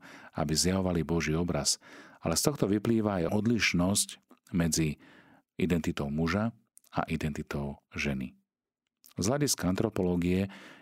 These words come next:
je to úplne determinujúce, lebo nám to chce povedať. Genesis jedna nám v tomto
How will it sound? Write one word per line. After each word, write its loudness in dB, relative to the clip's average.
je 2
to 0
úplne 0
determinujúce, -2
lebo -2
nám -4
to -8
chce -6
povedať. -4
Genesis 0
jedna 2
nám -2
v -4
tomto -4